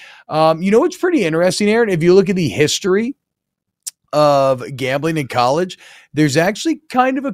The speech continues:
couple little fun little stories. So in nineteen forty-seven to nineteen fifty-one, there were thirty-three players across seven schools that got, that were, uh, found to be involved in point shaving over eighty-six games, which, first off,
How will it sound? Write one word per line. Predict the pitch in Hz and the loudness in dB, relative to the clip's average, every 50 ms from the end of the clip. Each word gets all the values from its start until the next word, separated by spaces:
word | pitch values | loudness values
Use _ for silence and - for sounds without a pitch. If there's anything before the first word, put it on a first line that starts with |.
| - _ | -8 _
couple | - 262 233 196 - 269 269 240 | 0 0 0 0 0 -6 -2 0
little | 226 220 220 196 | 2 2 2 0
fun | - _ - 208 196 202 202 | -2 _ 0 0 0 2 0
little | 208 196 196 175 | 0 0 -2 -2
stories. | - - - 196 190 196 196 180 147 117 - - | -4 -4 0 2 4 4 4 2 0 -2 -2 0
So | 175 170 170 | 2 2 2
in | 165 160 | 2 2
nineteen | 156 175 190 170 - 226 220 202 151 | 0 0 0 -2 0 0 0 0 2
forty-seven | - 190 190 190 190 - - 170 165 175 175 | 0 0 0 0 -2 0 2 2 2 2 0
to | 175 151 | 0 0
nineteen | 147 151 147 - - 165 143 | 0 0 0 0 -2 -4 -2
fifty-one, | - 170 143 131 160 143 127 127 127 127 139 156 208 208 _ _ _ _ _ _ _ _ _ | -2 -6 -4 -2 -2 -2 0 0 0 0 0 0 -2 -6 _ _ _ _ _ _ _ _ _
there | 131 151 156 | -4 0 0
were | 151 139 | 0 0
thirty-three | - - - 165 156 165 180 190 156 - 180 190 180 | -2 -4 -4 -2 -2 -2 -4 -4 -6 -6 -4 -4 -4
players | - - 165 151 135 120 95 - - - - _ _ - | -2 0 0 0 0 0 -4 -10 -14 -20 -20 _ _ -12
across | 143 - - 160 147 127 - | -8 -2 0 0 0 0 -2
seven | - - 170 151 151 170 165 | -4 -2 -2 -2 -2 -4 -8
schools | 139 - - - 160 151 139 120 107 104 104 - - - | -8 -10 -6 -2 -2 0 0 0 -2 -4 -8 -10 -14 -8
that | 131 139 139 131 | -2 -2 -2 0
got, | 120 139 135 131 123 135 135 135 | 0 0 0 0 -2 -4 -8 -6
that | 131 139 139 139 131 | -2 0 0 0 0
were, | 139 135 135 | 0 0 0
uh, | 131 123 120 | 0 -2 0
found | - 147 135 139 143 | 0 0 0 0 0
to | |
be | 143 143 | -2 -4
involved | 139 127 135 131 127 120 | -2 -2 -2 -2 0 -2
in | 127 113 | -6 -8
point | - - 131 131 127 110 | -6 -4 -4 -4 -4 -2
shaving | - - 131 120 113 120 120 | -2 0 0 0 0 0 0
over | 117 110 110 | 0 0 0
eighty-six | 92 123 120 117 110 - - 113 95 - | 0 0 0 0 0 0 -2 0 -2 -2
games, | - 117 101 90 82 - - - - - - _ | -2 -2 -4 -4 -6 -10 -16 -16 -20 -20 -18 _
which, | - 330 247 - | -8 -6 -6 -4
first | - 381 330 277 - - - | -2 0 0 0 0 -2 -2
off, | 151 120 98 | -2 -4 -4